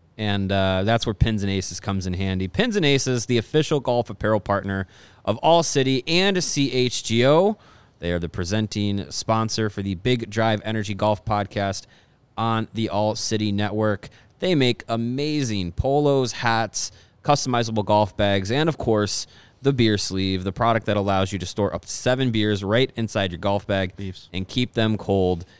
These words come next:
Speaker 1: the entire round. It could be Goose Island beers. It could be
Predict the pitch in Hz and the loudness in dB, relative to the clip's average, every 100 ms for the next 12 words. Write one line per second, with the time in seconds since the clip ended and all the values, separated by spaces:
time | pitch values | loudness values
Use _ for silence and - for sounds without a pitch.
0 | _ _ 101 101 95 - 104 104 95 101 | _ _ -2 0 0 0 2 4 2 2
1 | 104 107 104 - - - - 80 80 - | 2 0 -2 -4 -10 -8 -6 -6 -4 4
2 | 131 127 123 120 113 104 110 110 107 101 | 4 6 4 4 2 4 4 6 4 2
3 | - 92 - 92 78 87 85 | -2 -6 -4 -6 -4 -2 -2